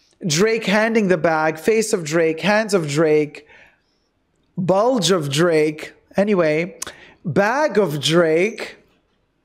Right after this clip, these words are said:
and the hands grabbing it, all of that in one photo. Who knows? We'll go, we'll go. I mean, a girl can dream, right? So anyway, just thinking about that, that's an opportunity. It's a possibility.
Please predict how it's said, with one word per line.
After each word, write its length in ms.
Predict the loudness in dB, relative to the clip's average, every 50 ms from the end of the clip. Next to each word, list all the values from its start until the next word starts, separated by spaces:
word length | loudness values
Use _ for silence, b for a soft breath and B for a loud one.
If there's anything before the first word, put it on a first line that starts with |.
| -20 -20 _ _ -4
and 200 | -4 -2 0 0
the 120 | 0 0
hands 380 | 2 2 4 4 4 2 -2 -2
grabbing 500 | -2 0 0 0 0 0 -2 -2 0 0
it, 120 | -2 0
all 240 | 0 0 2 2 2
of 80 | 2
that 160 | 2 2 2 2
in 100 | 2 0
one 160 | 0 -2 -2
photo. 720 | -2 0 2 2 4 4 4 4 2 2 0 -2 -8 B B B B B B B B B B _ _
Who 200 | _ -4 -2 0
knows? 460 | 2 2 2 2 4 4 2 2 2
We'll 140 | 0 0 2
go, 160 | 2 2 2 2
we'll 100 | 2 2
go. 360 | 2 2 4 4 2 2 2
I 120 | 0 -2 0
mean, 160 | 0 0 0
a 60 | 2
girl 220 | 2 2 2 2
can 140 | 2 -2 -4
dream, 320 | -4 -2 -2 -2 -2 -4 -4
right? 260 | -4 -4 -4 -6 -8 -14 _ _
So 160 | -2 0 0
anyway, 440 | 2 2 0 0 0 -4 -6 -10 B B B B B B B -2
just 200 | 0 0 0 2
thinking 300 | 0 2 2 2 2 2
about 240 | 2 2 2 2 2
that, 440 | 0 0 -2 -6 -10 -20 -20 _ _
that's 320 | 0 0 0 0 0 0
an 80 | 0 0
opportunity. 600 | 0 0 -2 -2 0 0 2 2 4 4 4 2
It's 260 | 2 0 0 0 0
a 40 | -2
possibility. 960 | 0 0 0 0 0 -2 -2 0 0 0 2 2 2 2 2 0 0 -2 -10